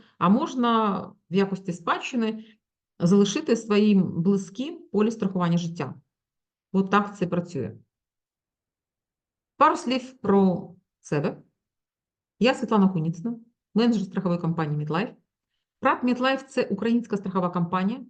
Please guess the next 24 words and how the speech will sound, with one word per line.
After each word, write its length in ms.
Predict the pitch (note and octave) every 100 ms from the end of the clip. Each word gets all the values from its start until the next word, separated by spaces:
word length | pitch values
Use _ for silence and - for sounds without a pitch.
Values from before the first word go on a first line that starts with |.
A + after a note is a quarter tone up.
| _ _ _ -
яка 340 | G3+ G#3 B3
працює 460 | G3+ G3+ G3+ A3 F#3+
в 80 | F3
рамках 320 | F#3+ F#3 F3
законодавства 600 | F3+ F#3 F#3 F3 E3+ E3
України, 420 | D#3+ D#3 D3+ G#3+ - _ - _
сплачує 540 | - - B3 C4 A#3+ G#3+
податки 640 | G#3+ A3 G#3 F3+ F3 D#3
державі 380 | D#3+ E3 D3+ D3+
України, 440 | D#3 D3+ G3+ G#3+ -
але 340 | - G3+ A#3 A#3
при 140 | A3
цьому 560 | G3+ - G3 F#3+ A#3 - -
є 340 | E3 G3 D#3+
сто 160 | D3 A3
відсотковою 520 | F#3+ F#3+ - D#3+ D3+
донькою 340 | G#3+ D4 C4+ - _
американської 640 | - A#3+ A#3 G#3 E3 E3
страхової 360 | D#3+ F3 D#3 D#3
компанії 500 | E3+ E3+ C4+ D4 - _ _
Metropolitan 560 | G3 G3 F#3+ D#3+ D#3 D#3+
Life 240 | G3+ -
Insurance 400 | D#3+ D#3 F3+ E3+
Company. 380 | - D3+ D3+ D#3+